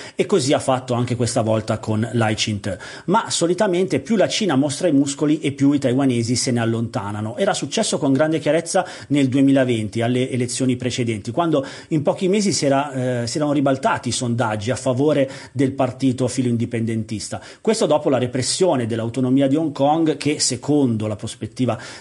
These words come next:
di Pechino dovrebbe essere lo stesso modello da applicare a Taiwan dopo la riunificazione. Anche per questo forse Xi Jinping ha tenuto un profilo in realtà piuttosto basso sul fronte militare, nonostante negli ultimi giorni si siano osservati diversi palloni aerostatici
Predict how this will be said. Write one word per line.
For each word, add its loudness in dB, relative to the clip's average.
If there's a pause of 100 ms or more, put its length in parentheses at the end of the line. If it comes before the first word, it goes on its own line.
di 0
Pechino 0
dovrebbe 0
essere -2 (200)
lo 0
stesso 0
modello 0
da -2
applicare -4 (260)
a 0
Taiwan 2
dopo 2
la 2
riunificazione. -6
Anche 0
per -4
questo 0
forse 0
Xi -2
Jinping 0
ha -2
tenuto -2
un 0
profilo -2
in 2
realtà -2
piuttosto -2
basso -2
sul -6
fronte -2 (320)
militare, 2
nonostante 2
negli 2
ultimi 4
giorni 2
si -2
siano 0
osservati 0
diversi 0
palloni 0
aerostatici -2